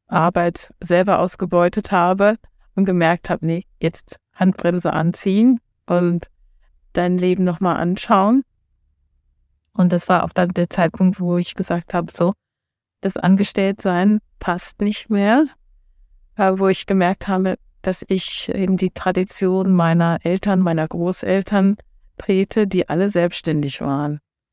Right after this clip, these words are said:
Und bis ich das festgestellt habe, musste ich erst fünfunddreißig, sechsunddreißig, siebenunddreißig Jahre alt werden, um dann die Veränderung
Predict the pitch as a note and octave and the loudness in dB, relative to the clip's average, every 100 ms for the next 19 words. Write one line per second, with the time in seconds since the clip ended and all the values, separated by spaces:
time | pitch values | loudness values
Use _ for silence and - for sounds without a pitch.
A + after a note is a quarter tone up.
0 | _ _ _ - F#3 G#3 G3 G3 F3+ G#3 | _ _ _ -2 0 0 -2 -2 0 0
1 | - _ A3 A3 - F3+ - E3 D#3+ F3+ | -2 _ -2 -2 -6 -10 -4 -4 -4 -4
2 | D#3+ E3 F3+ G3 G#3+ _ _ F#3 F#3 - | 0 0 2 0 -2 _ _ -4 -4 -6
3 | F#3 - D#3 E3 G3 - - F3 F3+ F#3 | -8 -4 0 0 0 -4 -4 0 0 0
4 | E3 E3 F3 F3+ F3+ - D#3+ - E3 E3+ | 0 0 -2 -2 -4 -2 -4 -2 0 0
5 | F3+ - E3+ E3 D#3 E3 E3+ - E3+ G3+ | -2 -4 -4 -2 -2 -4 -6 -2 0 2
6 | E3 E3 F#3 F3 B3+ - _ _ _ _ | -2 -4 -4 -2 -2 -4 _ _ _ _
7 | _ _ - F#3+ F#3 F3+ F#3+ G3 F#3 F#3+ | _ _ 0 2 4 6 4 4 2 0
8 | - F3+ F#3 F3+ F3+ | 2 2 2 2 2